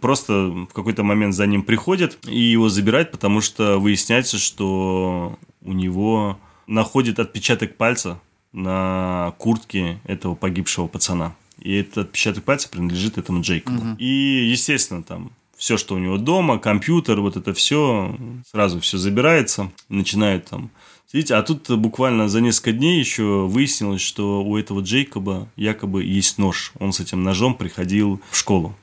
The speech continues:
Speaker 1: Основная фишка как раз-таки этого убийства в том, что его зарезали, этого пацана. Ножом пырнули. И не раз. Отец Крис Эванс находит этот нож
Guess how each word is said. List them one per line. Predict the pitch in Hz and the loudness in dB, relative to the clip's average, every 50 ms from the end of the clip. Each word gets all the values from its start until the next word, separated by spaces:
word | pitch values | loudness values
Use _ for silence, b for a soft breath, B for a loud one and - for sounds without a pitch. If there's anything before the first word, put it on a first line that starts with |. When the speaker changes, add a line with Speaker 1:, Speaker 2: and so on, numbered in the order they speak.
| _ _ | _ _
Speaker 1:
Основная | - - 117 - - 143 143 147 156 147 120 110 | -4 -2 0 2 2 2 2 4 4 2 2 2
фишка | 107 - 170 190 - - 135 107 | 0 0 0 0 0 0 -4 -4
как | 107 92 - | -4 -2 2
раз-таки | 110 101 92 - - 95 - - 90 | 2 2 2 0 -4 -10 -12 -10 -8
этого | 87 87 87 - 101 101 - 104 98 98 | -8 -6 -6 -4 -4 -4 -2 -2 0 0
убийства | 98 104 104 131 170 175 - - 95 | 2 2 2 2 2 2 2 0 -4
в | - | -4
том, | - 139 143 | -2 -2 0
что | - - - | 0 0 0
его | 92 98 104 | 2 2 2
зарезали, | 95 98 95 92 101 92 80 82 80 85 - | 2 2 2 2 2 0 0 -2 -6 -8 -10
этого | - - - - 82 | -12 -12 -12 -12 -12
пацана. | - - - - 92 85 87 85 95 - - _ _ _ _ _ _ | -10 -8 -8 -6 -6 -6 -6 -8 -12 -14 -20 _ _ _ _ _ _
Ножом | 135 135 139 135 - 98 98 95 95 95 80 | -20 -20 -18 -8 -2 0 2 2 2 0 0
пырнули. | - - 87 85 82 82 87 92 - - _ b b b b b b b b - | -2 -4 -6 -4 -4 -6 -6 -8 -12 -14 _ b b b b b b b b -8
И | 98 98 | -4 -2
не | 98 98 92 | -2 -2 -2
раз. | 87 80 - - - _ _ | -2 -4 -6 -10 -12 _ _
Отец | - 113 - - 208 226 - | -4 -2 0 2 2 2 2
Крис | - - 143 147 - - | 2 2 2 2 4 4
Эванс | 196 190 151 117 - - | 4 4 4 2 2 2
находит | 120 143 - - 196 196 160 113 101 - 104 | 2 0 0 0 0 0 0 0 0 -2 -2
этот | 92 101 101 101 | -2 -4 -2 -2
нож | 151 175 220 240 226 - - - | 0 2 2 2 2 0 -2 -4